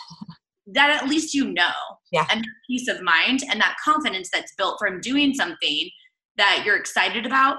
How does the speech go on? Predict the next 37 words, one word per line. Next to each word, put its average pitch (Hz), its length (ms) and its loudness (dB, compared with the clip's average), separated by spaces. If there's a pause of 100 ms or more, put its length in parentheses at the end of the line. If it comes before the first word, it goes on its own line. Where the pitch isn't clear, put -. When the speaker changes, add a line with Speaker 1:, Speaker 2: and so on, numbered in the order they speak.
Speaker 2:
and 202 120 -2
trying, 208 480 0
even 226 260 -4
if 254 140 -4
you 208 140 -8 (120)
fail, 190 420 4 (340)
you're 226 120 0
gonna 220 160 2
feel 220 160 -4
more 175 220 -2
confident 180 380 -6
that 185 120 -10
you 190 100 -12
can 196 140 -6
then 220 160 0
go 208 220 -2
out 185 140 2
and 180 80 -12 (120)
find 160 140 -8
something 156 280 -10
else. - 300 -6
And 208 100 -2
it's 214 160 -8
just 254 180 -6
gonna 226 160 -4
be 196 200 -12
tweaking 156 380 -10 (100)
and 185 80 -8
trying 214 340 0
things. - 340 -10 (420)
Um, 190 400 6
and 202 120 0
I 196 80 0
think 196 220 -10
that 196 140 -4
that's 180 260 2
what 165 240 2